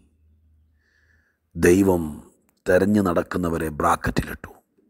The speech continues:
കുറേ കഴിഞ്ഞപ്പോൾ അവരെ നീതിയിലേക്ക് നടത്തി. ഞാൻ ഈ ദൂതിൻ്റെ രണ്ട് വശങ്ങളാണ് പറയുന്നത് കേട്ടോ. ആദ്യം പറഞ്ഞത് ഒരുപക്ഷെ നിങ്ങൾ ബ്രാക്കറ്റ് പീരീഡിലായിരിക്കാം. ഞാൻ അത് പറഞ്ഞുകൊണ്ട് പ്രാർത്ഥിക്കാം. ജീവിതത്തിൽ കുറേ നാളുകളായി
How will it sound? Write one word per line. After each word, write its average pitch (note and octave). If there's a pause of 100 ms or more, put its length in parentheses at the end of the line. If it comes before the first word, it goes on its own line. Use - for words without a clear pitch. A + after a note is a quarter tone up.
(720)
കുറേ F2
കഴിഞ്ഞപ്പോൾ F#2
അവരെ G2+ (240)
നീതിയിലേക്ക് A2
നടത്തി. E2+ (1040)
ഞാൻ F2+
ഈ F#2+
ദൂതിൻ്റെ G2+
രണ്ട് G#2
വശങ്ങളാണ് F#2+
പറയുന്നത് D2
കേട്ടോ. - (340)
ആദ്യം F#2+
പറഞ്ഞത് G2+ (540)
ഒരുപക്ഷെ D3
നിങ്ങൾ G#2+
ബ്രാക്കറ്റ് F#2
പീരീഡിലായിരിക്കാം. - (600)
ഞാൻ F2+
അത് F2+
പറഞ്ഞുകൊണ്ട് F2
പ്രാർത്ഥിക്കാം. - (960)
ജീവിതത്തിൽ C3+
കുറേ B2
നാളുകളായി C#3